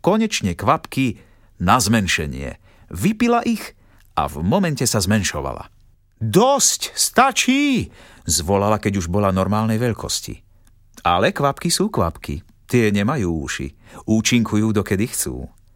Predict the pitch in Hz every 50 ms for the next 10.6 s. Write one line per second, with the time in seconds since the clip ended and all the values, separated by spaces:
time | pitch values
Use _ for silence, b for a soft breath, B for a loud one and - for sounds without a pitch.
0 | _ _ _ - - - - 127 117 - - - 113 - 110 104 101 92 - 87
1 | 80 76 78 69 65 67 67 - 98 110 131 143 147 139 - - 139 143 131 135
2 | 135 139 139 127 104 - - 180 104 117 131 139 127 - - 135 131 123 131 131
3 | 135 131 139 139 - B B B B B 110 101 90 90 107 98 92 95 95 -
4 | - 107 - 123 139 131 139 139 135 - - - - 143 143 - - _ _ -
5 | 110 107 - 107 98 98 - 107 92 92 92 - - - 95 85 98 123 135 -
6 | - - 143 151 151 147 143 147 B B B B B B - 110 - 110 101 98
7 | 95 - 113 101 104 113 120 123 147 151 156 143 156 151 151 151 151 151 - -
8 | - 151 143 - 123 117 120 107 113 107 - 117 98 90 113 120 143 156 147 131
9 | 151 165 156 - B B B B B 131 127 - 120 113 107 - 120 92 87 123
10 | 143 165 156 143 175 165 - 165 180 165 -